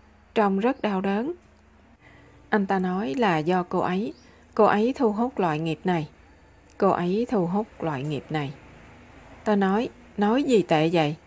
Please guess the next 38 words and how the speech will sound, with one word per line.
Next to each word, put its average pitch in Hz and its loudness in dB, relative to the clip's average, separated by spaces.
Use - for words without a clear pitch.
Tốt 247 2
hơn 208 2
anh 190 2
nên 185 2
kiếm 240 2
một 190 0
xe 180 -4
kéo 208 -2
hoặc 185 0
gì 170 0
đó. 170 -4
Chạy 170 2
theo 202 0
và 180 2
chăm 185 -2
sóc 233 -2
cô 196 0
ấy 185 0
ngay 220 0
bây 185 0
giờ. 170 0
Đi 208 4
ngay." 196 2
Bạn 175 2
trai 202 4
kiểu 180 2
gì 214 4
mà 175 0
nói 190 0
như 233 0
vậy? 160 2
Cho 233 8
dù 185 4
đó 240 0
là 196 2
thật 180 -2
đi 214 2
nữa, 196 0